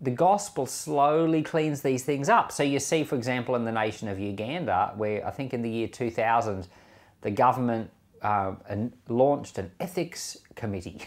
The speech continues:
<laughs> to investigate these things. You see, so there's a process where they're, like, digging into things. And, uh, you might think that, that, you know, in strong Christian countries that these things don't exist, but they sneak in. And when things are not watched, they,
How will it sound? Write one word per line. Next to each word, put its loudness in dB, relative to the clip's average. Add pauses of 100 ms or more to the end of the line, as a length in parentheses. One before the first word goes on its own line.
(400)
<laughs> -20
to 0
investigate 4
these 2
things. -2
You -4
see, -4
so -4
there's -2
a 0
process 0
where 0
they're, 2
like, 0 (320)
digging -2
into -2
things. -4 (720)
And, 4
uh, 8
you 0
might 0
think -4
that, -2 (500)
that, -6
you -6
know, -6
in -8
strong 2
Christian -6
countries -6 (300)
that -4
these -2
things -6
don't 2
exist, -2
but -8
they 0
sneak -6
in. -4
And -6
when -2
things 0
are 0
not 0
watched, 0
they, -2